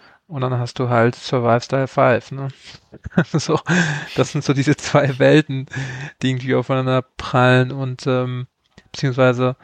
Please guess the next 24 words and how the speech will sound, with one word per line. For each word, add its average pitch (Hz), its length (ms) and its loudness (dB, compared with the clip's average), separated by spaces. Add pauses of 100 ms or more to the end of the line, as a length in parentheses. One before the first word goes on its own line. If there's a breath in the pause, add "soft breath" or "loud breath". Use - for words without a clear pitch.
(360 soft breath)
die 131 320 -2
in 127 80 -2
demselben, 127 720 0
äh, 53 720 -14
Universum 131 1080 2 (220)
funktionieren. 131 1080 -4
Und 123 100 -4
ich, - 200 -12
äh, - 80 -20 (680 loud breath)
irgendwie 151 360 2
ist - 160 -4
das, 131 340 2 (240)
äh, 135 480 0
für - 180 -2
mich 143 280 2
immer 135 280 0
endlos 139 380 2
interessant 131 480 0
zu 131 100 -10
sehen, 135 180 0
diese 127 160 -8
zwei 131 320 -2
Welten 127 360 2
und 131 180 -6